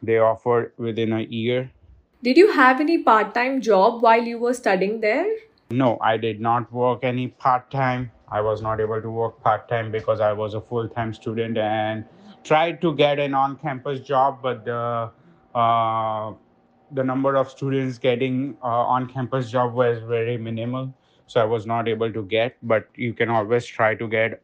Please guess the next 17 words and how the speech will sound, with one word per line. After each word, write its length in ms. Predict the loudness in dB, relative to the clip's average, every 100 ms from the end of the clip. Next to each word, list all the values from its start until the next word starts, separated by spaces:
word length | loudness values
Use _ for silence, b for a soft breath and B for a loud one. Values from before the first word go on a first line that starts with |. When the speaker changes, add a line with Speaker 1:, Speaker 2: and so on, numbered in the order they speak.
| 0
Speaker 1:
a 40 | 2 4 2 0
on-campus 640 | -2 -4 -4 -6 -4 -4
job, 260 | 0 0 0
which 180 | -8 -6
will 160 | -6
help 400 | -6 -2 -2 -2 -6 -20 b b -8
in 140 | -8
future. 640 | -6 -4 -4 0 0 -2 -6 _ _ _ _
Speaker 2:
What 240 | 2 4
were 100 | 6
your 180 | 8 8
favorite 540 | 6 4 4 4 2 4
hangout 600 | 0 0 0 0 0 -2
spots 440 | 2 4 4 2
around 380 | -2 0 -2 -2
the 80 | -2
campus? 720 | -2 -2 -4 -6 -6 -12